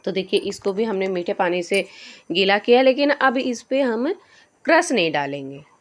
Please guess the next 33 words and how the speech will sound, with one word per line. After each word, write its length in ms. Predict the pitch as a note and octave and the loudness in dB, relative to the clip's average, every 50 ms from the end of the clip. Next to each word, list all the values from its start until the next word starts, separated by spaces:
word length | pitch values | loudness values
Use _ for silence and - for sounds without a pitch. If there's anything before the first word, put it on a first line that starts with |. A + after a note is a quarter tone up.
| _ - | _ -6
बस 260 | F#3+ G#3+ A3 G#3 - - | -4 -4 -4 -4 -4 -4
इतना 480 | G#3+ A#3 A3+ - G#3 G#3 G#3+ A3 G#3+ G3+ | -4 -4 -2 -2 -2 0 0 2 0 0
आपने 260 | G3 - G3 F#3+ F#3+ | -2 -2 -4 -4 -4
ध्यान 300 | F3+ G3 F#3 F3 E3+ F3 | -4 -6 -6 -6 -6 -6
रखना 300 | F3+ F#3 - F#3 F3 F3 | -8 -10 -8 -10 -8 -6
है। 240 | F#3+ A3 B3+ C4+ B3 | -4 -4 -4 -4 -4
ये 280 | G3 G#3 G#3+ G#3 F#3+ _ _ _ _ _ _ _ - | -2 -2 -2 -2 -2 _ _ _ _ _ _ _ -12
दो 240 | F#3 F3+ G#3+ A#3 B3 | -4 0 2 4 4
लेयर 320 | B3 A3+ A3+ G#3+ G#3+ G#3 | 4 4 4 4 4 2
की 280 | G#3 - - A3 A#3 A#3+ | -2 -4 -4 -2 0 0
हम 180 | B3 A#3 G#3 G3+ | 0 0 -2 -4
पेस्ट्री 460 | F#3+ - F3+ F3 F3 - - A3 A3 | -2 -2 -2 -2 -2 -6 -8 -8 -6
बना 320 | F#3+ F#3+ F#3 D#3+ D3 D3 | -4 -2 -2 -2 -2 -2
रहे 180 | D3 E3 F3 F3+ | -4 -4 -6 -6
हैं। 300 | F3+ F3+ E3+ G#3+ E4+ F4 _ _ _ _ _ _ _ _ _ _ _ _ _ _ _ _ _ _ _ _ _ _ _ _ _ _ _ _ - | -6 -4 -4 -4 -4 -8 _ _ _ _ _ _ _ _ _ _ _ _ _ _ _ _ _ _ _ _ _ _ _ _ _ _ _ _ -10
जैसे 260 | E3 F#3 A#3+ - - A#3 | -4 -4 -2 2 2 2
अगर 180 | A3 G#3 G#3+ | 2 2 -2
ज़्यादा 360 | G3+ F#3 G3+ E3+ D3 D3 E3 | -4 -2 -2 -2 0 0 -2
कॉस्ट 360 | G3 - - G#3 A3 G#3+ - A3+ | -2 -2 -2 -2 -2 -2 -2 -4
होता 380 | G3 F3 - E3 F#3+ A#3 D4+ - _ _ _ _ _ - | -4 -2 -2 -2 -2 -2 -2 -6 _ _ _ _ _ -4
पेस्ट्री 380 | G3 F#3 F3+ - - - G3 F#3+ | -2 -2 -2 -4 -8 -12 -12 -10
का, 140 | - A3 | -8 -8
तो 140 | A3 A3 A#3+ | -4 -4 -6
फिर 200 | B3+ - B3+ A#3+ | -4 -2 -4 -2
हम 260 | A3+ A3+ A3+ C#4 E4+ E4+ _ _ - - _ _ _ - - | -2 -2 -4 -4 -6 -8 _ _ -20 -20 _ _ _ -14 -6
ज़्यादा 340 | E3+ A#3 G#3+ F#3+ D#3+ E3+ | -2 0 0 2 2 0
लेयर, 280 | E3 E3 D#3+ D#3 D#3 - _ - | 0 2 2 0 0 -2 _ -2
तीन 180 | A#3 A#3 A#3+ | 0 2 2
लेयर 240 | A3+ G3+ F3+ D#3+ D3+ | 4 4 2 2 0
की 140 | D3 - D3+ | -2 -6 -8
भी 100 | D3 D3+ | -8 -6
बनाते 400 | C#3+ D3+ D3 D3 C#3 - - C#3 | -8 -6 -8 -8 -8 -10 -12 -14
पेस्ट्री। 480 | - B2 B2 - - - - - D3+ | -12 -12 -12 -12 -12 -14 -16 -20 -20